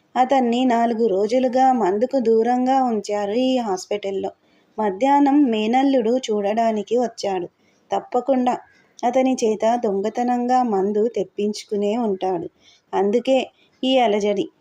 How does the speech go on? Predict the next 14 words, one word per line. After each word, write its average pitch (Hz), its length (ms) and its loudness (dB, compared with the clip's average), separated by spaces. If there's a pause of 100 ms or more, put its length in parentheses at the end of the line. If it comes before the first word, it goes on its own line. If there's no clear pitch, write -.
(180)
డాక్టర్ 220 380 2
దగ్గరకు 233 680 0
వెళ్ళననడం. 196 680 0 (480)
అర్థమవుతోంది 233 920 0
రాధకు. 196 460 -4 (560)
"ఏమిటన్నావే 240 920 2
ఇప్పుడు?" 233 560 0 (220)
మరొకసారి 226 720 0
రెట్టించాడు. 208 720 -4 (460)
"ఏమీ 233 360 0
అనలేదే." 262 680 0 (240)
గొంతులో 269 520 2
పదును 220 420 0
నొక్కిపెట్టి 220 880 -4